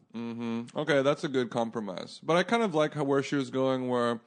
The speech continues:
everyone, as soon as, like, all the basic people in the world realize that we should be putting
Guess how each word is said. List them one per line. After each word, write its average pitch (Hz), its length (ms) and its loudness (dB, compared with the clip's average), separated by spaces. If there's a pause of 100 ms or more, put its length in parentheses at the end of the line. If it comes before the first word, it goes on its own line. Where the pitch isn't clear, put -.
(400)
everyone, 135 800 2
as 131 120 -2
soon 151 320 0
as, 143 200 0
like, 127 200 0
all 123 200 2
the 120 100 0
basic 113 420 -2
people 123 300 0
in 123 60 0
the 120 80 2
world 120 480 4 (580)
realize 120 480 2
that 117 160 -2
we 120 120 -2
should 110 160 -6
be 117 100 -4
putting 120 460 -4